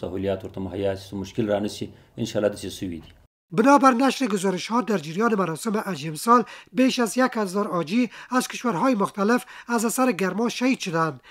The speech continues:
Speaker 2: که به گفتهٔ معین وزارت ارشاد و حج و اوقاف، در میان شهدا شمار اندک از حاجیان افغان نیز شاملند.
Speaker 1: او دا هر کال وي، د ټولو ممالکو وي، خو د نورو ممالکو په نسبت باندې د موږ ډیر کم دی.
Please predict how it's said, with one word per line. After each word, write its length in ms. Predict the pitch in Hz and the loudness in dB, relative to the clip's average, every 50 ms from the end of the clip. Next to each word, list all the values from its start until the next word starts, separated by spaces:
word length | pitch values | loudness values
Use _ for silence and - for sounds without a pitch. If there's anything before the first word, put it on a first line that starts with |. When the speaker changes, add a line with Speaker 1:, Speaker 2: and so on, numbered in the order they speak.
| - - - _ | -20 -20 -16 _
Speaker 2:
که 100 | - 196 | -4 -2
به 140 | 147 165 180 | 0 0 0
گفتهٔ 380 | 143 165 - - - 196 180 175 | -2 -2 -6 -4 -2 -2 -2 0
معین 280 | 160 170 175 175 165 | 0 -2 -2 -2 -2
وزارت 360 | 175 175 151 180 175 180 - 196 | -4 -4 -4 -4 -4 -4 -4 -4
ارشاد 300 | 175 - - 185 175 180 | -6 -4 -6 -6 -6 -4
و 60 | 180 | -6
حج 120 | 170 139 | -4 -4
و 60 | 175 | -2
اوقاف، 380 | 175 175 - - 247 254 254 - - - - - - - | -2 -2 2 4 6 6 6 4 0 -10 -18 -16 -4 2
در 120 | 185 262 | 2 4
میان 340 | 247 220 226 247 254 247 247 | 4 4 4 4 4 4 2
شهدا 500 | 208 - 226 196 190 185 190 247 254 240 - - - - | 0 0 2 2 2 4 4 4 4 4 2 -4 -10 -10
شمار 420 | - - 247 220 247 247 254 254 - | -6 -4 0 2 4 4 4 4 4
اندک 360 | 220 214 190 214 240 233 - | 0 0 0 0 0 0 0
از 160 | 226 196 175 | 0 0 0
حاجیان 360 | 185 180 170 151 196 240 247 214 | 0 -2 -2 0 0 0 0 2
افغان 300 | 190 165 160 180 226 226 190 | 0 0 0 0 0 0 2
نیز 220 | 214 254 240 - - - - | 2 0 0 -2 -6 -18 -14
شاملند. 640 | - - - 226 226 214 233 208 180 175 160 135 127 - _ _ _ - | -8 -4 0 2 4 6 6 6 6 4 2 -2 -8 -14 _ _ _ -4
Speaker 1:
او 80 | 104 110 | -2 2
دا 160 | 110 131 131 | 4 4 4
هر 160 | 127 139 135 | 4 2 0
کال 300 | 127 - 123 113 107 120 | 2 2 4 4 4 4
وي، 200 | 127 143 143 131 | 4 2 2 2
د 160 | 104 98 95 | 0 -2 -2
ټولو 160 | - 123 110 98 98 | -2 -2 0 0 0
ممالکو 420 | 95 95 95 101 123 131 131 - 110 | 0 2 2 2 2 2 2 0 -2
وي، 160 | 104 107 104 - - - - - - - - | -2 -2 -2 -4 -10 -20 -20 -20 -20 -16 -12
خو 60 | - | -8
د 60 | - | -6
نورو 320 | 95 98 107 123 131 127 120 | -4 0 2 4 4 6 4
ممالکو 480 | 117 110 110 107 107 110 113 110 - | 4 4 4 4 4 2 2 0 -4
په 100 | 101 - | -4 -4
نسبت 340 | 104 101 - - 113 107 - | -4 -4 -2 0 0 0 0
باندې 260 | 101 101 98 98 95 92 | 0 -2 0 0 -2 -2
د 40 | 95 | -2
موږ 160 | 95 101 98 | -4 -4 -2
ډیر 160 | 98 98 92 | -2 -2 -2
کم 200 | - - 82 80 | -4 -6 -10 -10
دی. 60 | 78 | -10